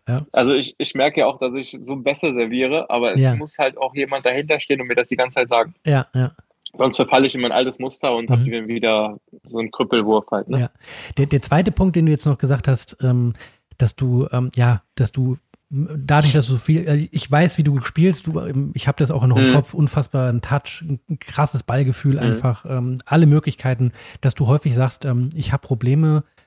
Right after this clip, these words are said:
Speaker 1: äh, bei einem Ball aus dem Halbfeld, hab ich zehn Ideen, acht davon sind vielleicht, wie du sagst,
Speaker 2: Mhm.
Speaker 1: dumme Ideen, ähm, zwei
Speaker 2: Ja.
Speaker 1: davon sind gut. Arbeitest du daran, dass du, ähm, irgendwie mit einem Mentalcoach oder selbst, dass du sagst, ähm,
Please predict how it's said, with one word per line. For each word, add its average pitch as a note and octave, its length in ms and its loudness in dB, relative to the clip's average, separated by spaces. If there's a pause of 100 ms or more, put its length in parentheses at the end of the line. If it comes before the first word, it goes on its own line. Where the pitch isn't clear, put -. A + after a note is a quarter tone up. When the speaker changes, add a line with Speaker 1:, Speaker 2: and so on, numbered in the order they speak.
(180)
Speaker 1:
äh, C3+ 260 2 (140)
bei B2 180 -2
einem C3 380 2 (180)
Ball C#3+ 180 0
aus B2+ 120 -2
dem B2+ 340 0
Halbfeld, C#3 500 0
hab C#3 160 -2
ich - 220 -6
zehn E3 240 0
Ideen, D#3 460 2 (240)
acht - 240 0
davon D3 260 2
sind C#3 160 2
vielleicht, B2+ 420 0
wie C3+ 60 0
du C3+ 80 2
sagst, B2 280 2
Speaker 2:
Mhm. - 40 -4
Speaker 1:
dumme D#3 180 6
Ideen, E3 540 2 (480)
ähm, C3 380 2 (340)
zwei B2+ 180 2
Speaker 2:
Ja. B2 60 4
Speaker 1:
davon C#3+ 260 2
sind B2 180 2
gut. D3+ 280 0 (300)
Arbeitest D#3+ 480 0
du F#3 40 0
daran, E3 360 0
dass C#3 140 0
du, C#3 240 -2 (460)
ähm, C3 300 0
irgendwie C#3+ 280 2
mit C#3+ 160 0
einem A#2+ 100 2
Mentalcoach E3 640 0
oder B2 140 0
selbst, C3 300 0
dass A#2+ 60 -10
du B2+ 100 -4
sagst, C3 440 -2
ähm, B2 140 -2